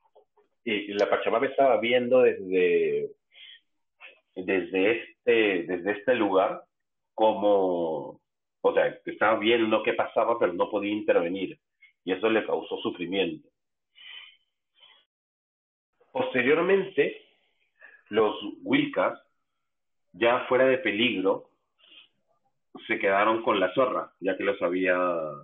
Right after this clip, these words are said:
los había, este, adoptado. Y nos dice también en varias, en varias de los, de los mitos o leyendas relacionadas con esta, es que los Wilcas se amamantaban de ella y tomaban su sangre.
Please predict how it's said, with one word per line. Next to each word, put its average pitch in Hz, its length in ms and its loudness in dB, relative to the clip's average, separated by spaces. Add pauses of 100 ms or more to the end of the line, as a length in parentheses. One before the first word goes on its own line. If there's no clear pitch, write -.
(1200)
los 110 200 -2
había, 101 400 0
este, 90 600 -6
adoptado. 92 680 -2 (680)
Y 113 440 0
nos 104 180 -4
dice 156 720 0
también 101 320 -2
en 123 140 -2
varias, 135 400 -2
en - 120 -6
varias 127 260 0
de 131 100 -6
los, 85 720 -6
de 90 160 -8
los 87 180 -6
mitos 113 380 -2 (180)
o 92 80 -4
leyendas 104 500 -2
relacionadas 101 480 -4
con 101 200 -4
esta, 113 360 -6
es 113 180 -8
que 131 120 -4
los 113 180 -2
Wilcas 123 540 0 (540)
se 110 80 2
amamantaban 104 840 -2
de 95 140 -2
ella 113 420 -2 (500)
y 95 120 -10
tomaban 104 500 -2
su 95 120 -12
sangre. 87 600 -6